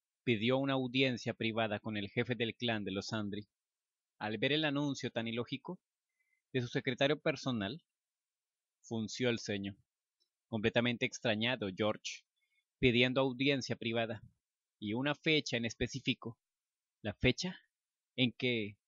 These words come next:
su hermana falleció. A unos días de la fecha prevista, Johnson había desaparecido. Tenía todo bajo control, como era su costumbre en cuanto a asuntos financieros se refería.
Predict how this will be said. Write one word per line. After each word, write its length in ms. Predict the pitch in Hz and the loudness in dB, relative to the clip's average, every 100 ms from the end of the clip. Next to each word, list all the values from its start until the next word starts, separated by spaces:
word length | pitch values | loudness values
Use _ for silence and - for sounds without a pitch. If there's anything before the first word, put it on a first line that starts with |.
| _ _ _ _ _ | _ _ _ _ _
su 200 | - 127 | -4 2
hermana 320 | 113 104 107 | 2 4 0
falleció. 600 | - 120 110 - 131 143 - - _ _ _ _ _ _ - | 0 2 2 2 0 -2 -4 -20 _ _ _ _ _ _ -2
A 100 | 117 | 2
unos 280 | 127 139 127 | 4 4 4
días 240 | 135 127 | 4 4
de 80 | 120 | 2
la 100 | 120 | 0
fecha 240 | 123 131 | 0 -2
prevista, 580 | 127 123 123 - 127 117 _ _ _ _ - | 0 2 2 0 -6 -6 _ _ _ _ 2
Johnson 600 | 135 151 131 127 113 107 _ _ _ _ - | 6 6 4 0 -2 -4 _ _ _ _ 0
había 240 | 117 120 | 4 6
desaparecido. 800 | 120 123 - 120 117 135 120 120 - - _ _ _ _ - | 6 4 0 2 2 0 -2 -4 -10 -20 _ _ _ _ -4
Tenía 380 | 113 117 117 113 | 0 2 2 2
todo 320 | 135 131 117 | 2 4 4
bajo 180 | 107 113 | 0 0
control, 500 | 110 107 107 101 - _ _ _ _ _ _ _ _ - | -2 0 0 0 -4 _ _ _ _ _ _ _ _ 0
como 240 | 135 147 | 4 8
era 100 | 151 | 8
su 120 | 175 | 6
costumbre 580 | 160 127 - 151 131 117 | 0 0 2 4 4 4
en 80 | 110 | 2
cuanto 380 | - 113 107 113 | 0 -2 0 -4
a 20 | |
asuntos 440 | - 131 117 110 | -4 -4 -2 -4
financieros 800 | - 110 110 - 123 135 147 - _ _ _ _ - | -2 -2 -2 2 4 4 -2 -12 _ _ _ _ -8
se 180 | - | -2
refería. 640 | 113 107 - 101 104 104 | 0 0 2 2 2 -2